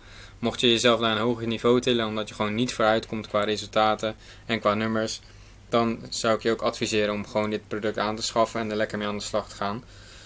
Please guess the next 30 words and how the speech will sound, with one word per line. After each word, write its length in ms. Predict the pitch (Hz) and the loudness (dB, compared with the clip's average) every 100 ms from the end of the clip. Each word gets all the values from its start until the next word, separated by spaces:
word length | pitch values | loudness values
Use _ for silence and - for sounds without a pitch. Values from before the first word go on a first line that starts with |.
| - - - - - - - - | -16 -16 -18 -20 -20 -20 -20 -16
Eh, 120 | - 120 | -4 -2
het 200 | 120 - | -2 4
product 360 | 135 135 135 | 4 6 4
is 120 | 131 | 2
niet 300 | 127 131 120 | 0 0 2
duur 460 | 123 123 131 147 160 | 6 6 6 4 -4
en 360 | - 117 113 113 | -2 2 4 4
mocht 200 | 117 - | 0 -2
het 120 | 107 | 2
wel 160 | 120 123 | 4 6
duur 180 | 127 123 | 6 4
zijn, 200 | 117 117 | 4 2
dan 100 | 110 | -2
is 60 | |
het 100 | 110 | -2
zeker 400 | - 127 135 120 | 2 4 4 2
je 80 | 110 | 2
geld 280 | - 110 110 | 4 2 4
waard. 340 | 117 139 - - - - | 2 2 -2 -16 -16 0
Bovendien 580 | 113 107 113 127 156 - | 0 2 0 0 -2 -8
mag 180 | - 104 | -8 -6
ik 100 | 113 | -4
je 80 | 113 | -2
dus 120 | 107 | -2
een 100 | 110 | -2
korting 340 | 110 113 110 101 | 0 0 0 -2
aanbieden, 440 | 101 101 101 107 | -2 -2 -2 -2
dus 240 | 104 - | -2 -2
dan, 220 | 104 104 104 | -2 -4 -4
eh, 160 | 101 | -6